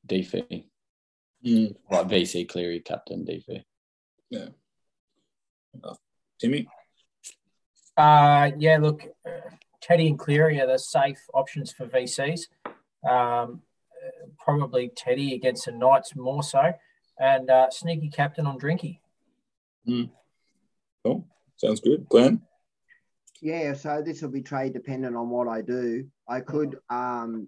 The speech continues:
Speaker 4: if I keep Moses, I might V C Moses if I play him versus the Broncos and then just straight see Teddy. Um, or I might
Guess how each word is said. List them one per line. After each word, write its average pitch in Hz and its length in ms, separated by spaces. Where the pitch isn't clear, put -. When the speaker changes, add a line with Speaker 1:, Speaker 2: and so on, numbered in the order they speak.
Speaker 4:
if 135 140
I 151 140
keep 143 280
Moses, 127 600
I 120 60
might 120 280
V 123 180
C 117 200
Moses 117 640
if 120 100
I 110 100
play 117 260
him 113 100
versus 113 220
the 107 60
Broncos 113 500
and 113 100
then 110 140
just 110 160
straight 113 300
see 110 220
Teddy. 113 440
Um, 117 500
or 123 240
I 120 60
might 123 300